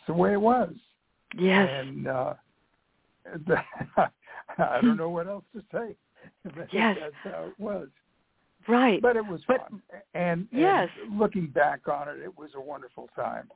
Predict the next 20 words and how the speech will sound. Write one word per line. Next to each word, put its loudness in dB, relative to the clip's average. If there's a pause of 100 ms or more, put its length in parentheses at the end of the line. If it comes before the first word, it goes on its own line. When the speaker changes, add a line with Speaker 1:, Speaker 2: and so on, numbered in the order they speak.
(1000)
Speaker 2:
Good. -10 (600)
Good. -10 (200)
I'm, -6
I'm, 2
Speaker 1:
Yeah, 2
Speaker 2:
I'm, -4 (160)
Speaker 1:
so 6
Speaker 2:
eh, -2 (260)
there's, 4 (340)
there, -4 (120)
there's 4
a 4
lot 4
of 6 (120)
beautiful -2
things -4 (500)
that 6
are 6
going 2
on 4